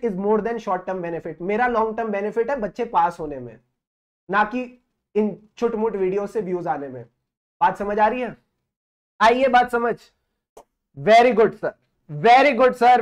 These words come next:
very good, sir, very good। आई ये बात समझ? ग्रेट। तो अभी आपने बस इतना समझना है, अगर आपके सामने दस कॉन्सेप्ट हैं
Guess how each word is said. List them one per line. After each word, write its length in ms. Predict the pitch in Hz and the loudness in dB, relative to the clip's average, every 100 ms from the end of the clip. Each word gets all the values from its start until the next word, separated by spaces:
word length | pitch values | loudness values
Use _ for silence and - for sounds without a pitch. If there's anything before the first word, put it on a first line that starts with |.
| 180 | 4
very 260 | 214 226 | 4 6
good, 180 | 220 220 | 4 2
sir, 160 | 220 226 180 | 4 2 2
very 220 | 190 190 | 2 2
good। 180 | 165 120 - _ _ _ - | 0 -2 -6 _ _ _ 0
आई 220 | 233 269 | 2 4
ये 60 | 277 | 4
बात 240 | 254 254 | 4 2
समझ? 280 | 254 240 240 - _ _ _ _ | 0 -2 -4 -10 _ _ _ _
ग्रेट। 480 | 147 233 220 - _ _ _ _ 262 | 2 4 4 0 _ _ _ _ -4
तो 60 | |
अभी 420 | 269 226 220 285 285 | 0 2 4 2 2
आपने 320 | 226 240 240 240 | 2 2 0 -4
बस 200 | 240 - | -4 -8
इतना 240 | 190 214 | -6 -4
समझना 420 | 220 214 202 202 214 | -4 -4 -4 -4 -6
है, 180 | 233 - _ - | -8 -12 _ 0
अगर 280 | 233 233 302 | 2 4 2
आपके 420 | - 214 214 233 | 2 0 0 -4
सामने 320 | 226 220 233 | -2 -2 -2
दस 300 | 175 240 262 | -2 -2 -4
कॉन्सेप्ट 640 | - 202 175 - 131 - | -4 -6 -6 -8 -10 -12
हैं 140 | 131 | -20